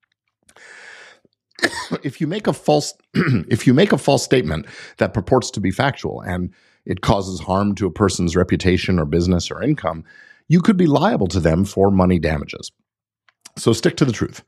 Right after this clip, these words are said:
Fact check things. And if you are sharing rumors, speculation, and whatnot, be really clear that that's what you're doing, because jokes and opinions and speculation, things like the, that the audience doesn't actually believe are factual,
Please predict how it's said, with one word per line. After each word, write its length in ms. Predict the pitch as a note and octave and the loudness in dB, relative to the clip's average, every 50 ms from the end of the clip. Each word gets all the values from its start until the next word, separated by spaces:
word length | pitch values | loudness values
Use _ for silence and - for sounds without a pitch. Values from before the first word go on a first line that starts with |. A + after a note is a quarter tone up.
| _ - - - _ _ | _ -20 -20 -20 _ _
Fact 340 | - - C#3+ D#3 - - | -4 -4 -4 -4 -6 -10
check 280 | - - - D2+ - - | -6 -6 -6 -6 -8 -12
things. 300 | - - D#2 D#2 - D#2+ | -8 -8 -8 -8 -6 -6
And 200 | F#2+ G2 F#2 - _ - | -4 -6 -6 -6 _ -4
if 200 | A#2 G#2 - - | -4 -4 -2 -2
you 140 | A2 G#2+ | -2 0
are 100 | G2 G2 | 0 0
sharing 640 | F#2+ - - - C3 C3+ C3+ C3+ B2+ A#2+ G2+ F2 F2 | -2 -2 -4 -4 -4 -2 -2 -2 -2 -4 -4 -4 0
rumors, 540 | G2+ A#2+ C#3 C#3+ D3 C#3 C#3 C#3+ C#3+ C3+ - | 2 4 6 6 6 4 2 2 0 -4 -6
speculation, 760 | - - G#2 - - G2 G2 A2 B2+ C#3+ C3+ - - C3 B2+ | -6 -6 -6 -6 -6 -8 -2 0 2 2 2 0 -2 -6 -4
and 140 | B2+ B2+ B2 | -4 -2 -2
whatnot, 360 | B2 - A#2+ A#2+ C3 F#3 - _ _ _ _ _ _ _ | -2 -2 -2 -4 -4 -4 -8 _ _ _ _ _ _ _
be 140 | - D4+ D4 | -2 0 2
really 260 | B3+ C#3+ B2 G#2 G2 | 2 2 2 2 2
clear 400 | D#2 - - G2+ F#2+ G2 A#2 D3+ | -2 -2 2 2 4 4 4 2
that 140 | D#3 A#2+ F#2 | 2 0 0
that's 220 | - F2 D#2+ - - | 0 -2 -2 0 -4
what 100 | - B1+ | -6 -4
you're 100 | D#2+ D2+ | -4 -6
doing, 440 | D2 D#2+ D#2+ F2 A2+ D#3 F3+ F#3 - _ - - - _ | -4 -2 -2 -2 0 -2 -4 -6 -8 _ -20 -20 -18 _
because 320 | - D3+ C#3+ E3 D3+ - - - - _ - A2+ | -4 2 2 2 2 0 -6 -14 -20 _ -10 -2
jokes 420 | G2 A2+ C3+ D#3 D#3+ D#3+ - - | 0 0 2 2 0 -4 -6 -6
and 140 | A#2 G2+ G2 | -4 -4 -4
opinions 600 | F2+ - C3+ C3 B2+ C3 B2+ B2 A#2+ A#2+ A#2 G2+ | -4 0 0 2 2 2 2 2 2 2 2 2
and 180 | E2+ D2 D2 C#2+ | 0 -2 -4 -6
speculation, 720 | - - F#2 E2 - F2 F2+ A#2 B2+ B2 - - G#2 F2+ | -2 -2 -2 -2 -2 -2 2 4 2 2 2 0 -4 -4
things 240 | F2 C3+ C#3+ B2+ A2+ | -2 -2 -2 0 0
like 140 | A#2 G#2+ - | -2 -2 0
the, 140 | D3+ C#3+ - | -4 -6 -6
that 100 | - F2+ | -6 -4
the 100 | F2 G2 | -2 0
audience 360 | F#2+ G2 A2+ B2+ A#2+ G#2 F#2+ - | 2 2 2 2 2 0 -2 0
doesn't 240 | G2+ F2+ F2+ G2 | -2 0 0 0
actually 380 | D#2 D#2+ E2+ - - - F2 E2 | -2 -4 -6 -8 -8 -4 -4 -4
believe 420 | D2 D2 D#2 D#2 D#2+ F2 F2+ E2+ | -4 -4 -8 -8 -4 -4 -4 -4
are 160 | C#2 - D2 - | -4 -8 -8 -6
factual, 680 | - F#2+ G#2 F#3+ - - - - C#2 C#2 F#2+ A#2+ | -2 -2 -2 -2 -2 -4 -10 -8 -8 -8 -10 -12